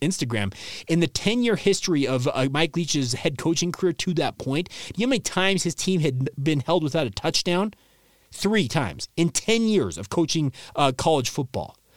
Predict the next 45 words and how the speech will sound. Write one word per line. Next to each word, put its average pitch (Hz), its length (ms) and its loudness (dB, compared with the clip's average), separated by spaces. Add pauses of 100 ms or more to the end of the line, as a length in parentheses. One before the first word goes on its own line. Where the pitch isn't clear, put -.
(140)
That's 220 240 2
impressive 185 500 0
stuff, - 220 -2
and 110 100 -4
B 165 80 0
Y 170 160 4
U 156 80 0
was 123 120 0
one 139 200 0
of 131 40 -2
those 123 160 0
three 113 220 -4
teams. 80 400 -14 (400)
This 226 200 2
B 226 120 2
Y 220 120 4
U 170 120 2
defense 127 500 -2
in 120 60 -2
twenty 139 300 -2
twelve, 135 360 0 (240)
in 135 160 2
many 175 220 4
ways, 185 340 2 (180)
gets 135 200 -2
overlooked 180 680 4
and 120 200 0
just, 131 280 0
uh, 135 240 4
kinda 147 320 0
underappreciated 170 1400 2
because 151 320 0 (200)
of 131 100 -2
B 147 140 0
Y 160 160 4
U's 143 220 4
overall 151 380 4
lackluster 143 520 0
record 208 440 0 (140)
on 220 160 2
the 247 60 2
season 226 340 0
as 208 160 0
a 202 80 2
whole, 196 340 2